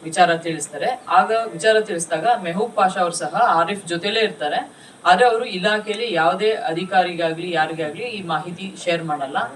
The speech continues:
ಅದ್ರ ಬದಲಾಗಿ ಅವರೇ ಒಂದು ಬೈಕ್ ಕೊಟ್ಟು ಕಳಿಸ್ತಾರೆ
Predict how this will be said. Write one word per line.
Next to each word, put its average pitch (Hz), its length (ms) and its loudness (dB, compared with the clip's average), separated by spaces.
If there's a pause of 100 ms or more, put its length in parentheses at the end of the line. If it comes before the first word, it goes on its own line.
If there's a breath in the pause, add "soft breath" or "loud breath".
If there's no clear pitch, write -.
(280 loud breath)
ಅದ್ರ 180 200 2
ಬದಲಾಗಿ 196 500 4
ಅವರೇ 196 220 4
ಒಂದು 190 480 -4
ಬೈಕ್ 190 300 -2
ಕೊಟ್ಟು 175 280 -8
ಕಳಿಸ್ತಾರೆ 165 680 -6